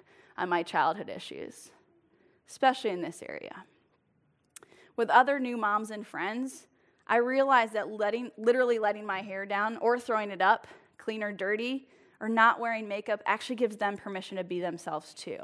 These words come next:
And my daughter gets to be a witness to that too.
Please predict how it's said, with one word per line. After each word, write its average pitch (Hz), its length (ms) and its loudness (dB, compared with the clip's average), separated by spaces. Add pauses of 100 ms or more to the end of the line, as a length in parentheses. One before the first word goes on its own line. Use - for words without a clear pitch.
(840)
And 247 120 0
my 254 120 8
daughter 233 340 2
gets 196 240 -8
to 180 80 -16
be 180 140 -8
a 170 60 -4
witness 165 300 -10
to - 120 -14
that - 200 -10
too. - 180 -16